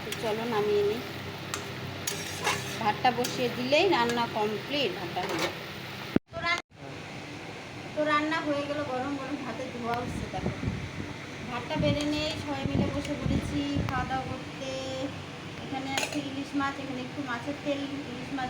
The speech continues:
ভাজার তেল রেখেছি, বাবার কাছে চেয়েছিল মাছের তেল রেখো, একটু রেখেছি, ওখানে আছে চটচটি, ডাল চটচটি। তো চলো সবাইকে দিয়ে নিই আর খেয়ে নিই। হ্যালো বন্ধুরা, তো খাওয়া দাওয়া হয়ে গেল, এলবিটা করা হয়ে গেল।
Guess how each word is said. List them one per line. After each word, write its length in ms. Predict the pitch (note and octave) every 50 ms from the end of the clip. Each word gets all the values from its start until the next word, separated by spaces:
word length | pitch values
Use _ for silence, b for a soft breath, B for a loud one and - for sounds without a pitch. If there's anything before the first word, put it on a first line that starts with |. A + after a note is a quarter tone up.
| B3+ C4
ভাজার 220 | C4 A3+ A#3+ B3+ -
তেল 120 | D4 C#4 C4 C4
রেখেছি, 220 | C4 B3+ A#3 B3 A3+ -
বাবার 180 | - A#3 A#3 A#3
কাছে 180 | - - - - -
চেয়েছিল 260 | A3 G#3+ - A#3+ A#3 A3+ A#3
মাছের 260 | A#3 A#3 A#3 A#3 A#3 A#3 -
তেল 140 | B3+ A#3+ A#3+ A#3
রেখো, 200 | A3+ A3 - B3 C4+ - - - - - - - - - - A#3
একটু 120 | - - B3 B3
রেখেছি, 260 | B3+ C4+ C#4+ D4+ - - D4+
ওখানে 200 | A#3+ B3+ A3+ G#3 F#3+
আছে 160 | F#3+ - - A#3+ - - - - -
চটচটি, 440 | - D4+ B3+ A#3 - A#3 A#3 - D4 D4 A#3 -
ডাল 140 | G3 F#3 F#3+ -
চটচটি। 420 | D#3 D3 - - - - - - - F#3+ - - - - - - - - - -
তো 80 | - A#3 A3 - -
চলো 320 | B3+ A#3 A#3 A#3 B3+ C4+ D4 D#4+ - - - - - - - - - - - - - - - - -
সবাইকে 320 | - A#3+ A3+ A3+ G#3+ G3+ B3+ A3+
দিয়ে 160 | A3 B3+ B3+ B3 B3+
নিই 100 | C4 C#4 C4+
আর 60 | B3 B3 - -
খেয়ে 200 | - B3+ A#3+ A#3+ B3
নিই। 120 | C4 D4 - - - - - - - - - - - - - - - - - - - - - - - - - - - - - _ - - - - - - - - - - - - - - - - - - - - - - - - - - - - - -
হ্যালো 260 | C#4 C#4 C#4 D4 D#4 D#4 D#4+
বন্ধুরা, 300 | D#4 D4+ D4+ D4+ D4+ D4 D4 D4
তো 40 | D4+ D4+
খাওয়া 160 | D4+ D4+ C#4+ C4+
দাওয়া 140 | C#4 C#4+ D4 C#4+
হয়ে 120 | C#4 C#4 C#4+
গেল, 120 | C4+ C#4 C#4+ C#4 C#4
এলবিটা 260 | C#4 C4 C4 C4 C4+ B3+
করা 160 | C4 C4 C4+ C4+ C4
হয়ে 180 | C4 C4 B3+ B3+ B3+
গেল। 140 | B3+ C4